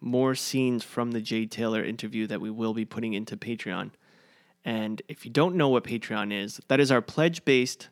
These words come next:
podcasts that we do every month, giving you exclusive content to bonus episodes where we talk about current events, movies that we're watching, other shows that we're watching, more personal things. We have a blast. We have outtakes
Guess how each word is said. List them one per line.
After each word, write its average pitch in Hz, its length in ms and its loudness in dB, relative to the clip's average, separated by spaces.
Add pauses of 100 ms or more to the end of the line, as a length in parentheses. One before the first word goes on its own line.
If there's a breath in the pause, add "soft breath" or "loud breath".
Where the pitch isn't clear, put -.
(180)
podcasts 110 880 0
that 110 120 2
we 110 80 0
do 117 200 0
every 131 240 2
month, 113 400 -4 (260)
giving 143 240 6
you 131 80 6
exclusive 160 540 2
content 120 560 0
to 104 100 -4
bonus 127 380 4
episodes 117 600 2
where 98 120 -4
we 95 80 -4
talk 107 240 -2
about 95 320 0 (180)
current 131 280 2
events, 113 600 0 (220)
movies 131 420 6
that 113 140 6
we're 113 80 6
watching, 113 480 2
other 131 240 4
shows 131 300 2
that 113 120 4
we're 104 100 2
watching, 113 600 0 (480 soft breath)
more 127 180 2
personal 139 480 0
things. 117 540 -2 (320 soft breath)
We 127 140 -2
have 151 180 6
a 123 40 2
blast. 110 460 4 (140)
We 127 100 4
have 117 200 4
outtakes 135 760 0